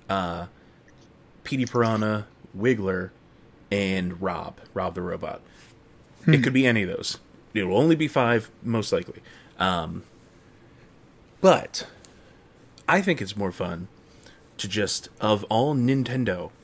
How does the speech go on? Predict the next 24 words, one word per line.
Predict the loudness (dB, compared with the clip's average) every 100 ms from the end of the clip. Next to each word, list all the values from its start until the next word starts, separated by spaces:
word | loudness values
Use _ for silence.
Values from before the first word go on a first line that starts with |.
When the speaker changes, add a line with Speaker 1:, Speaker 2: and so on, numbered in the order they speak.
| -8
Speaker 1:
'cause | -2 0
if | 0
you | 0
look | 0 0
at |
that | 0 0
bottom | 2 0 -2 -2
row, | -4 -4
that's | -6 -4
all | -2 -4
just | -6 -8 -6
n-, | -6 -4
random | -4 -4 -6
Nintendo | -6 -8 -8
properties. | -8 -8 -8 -8 -6
You | -6
got | -6 -8 -20 -16
Squid | -10 -6 -6
Kids, | -2 -4 -4 -10 -14 -20 -20 -20 -12
you | -6
got | -6 -6
Link, | -2 -2 -4 -10 -20 -10
you | -4
got | -2 -4